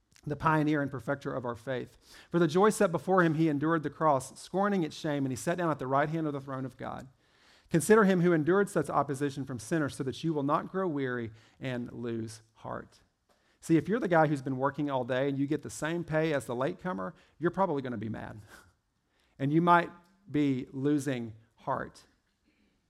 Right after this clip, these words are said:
And Jesus says, it's not about that. It's rather about,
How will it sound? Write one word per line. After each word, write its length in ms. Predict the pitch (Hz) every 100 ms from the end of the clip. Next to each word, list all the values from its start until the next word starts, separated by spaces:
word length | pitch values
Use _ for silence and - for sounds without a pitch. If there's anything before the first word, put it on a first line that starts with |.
| _ _ _ _ _ _ _ -
And 80 |
Jesus 320 | 131 180 170 143
says, 540 | 160 143 117 - - _ _ _ _
it's 120 | -
not 120 | 170 202
about 520 | 151 196 - - 123
that. 280 | 123 123 139 143 _ _ -
It's 200 | 147 -
rather 260 | 165 160
about, 380 | 147 147 135 -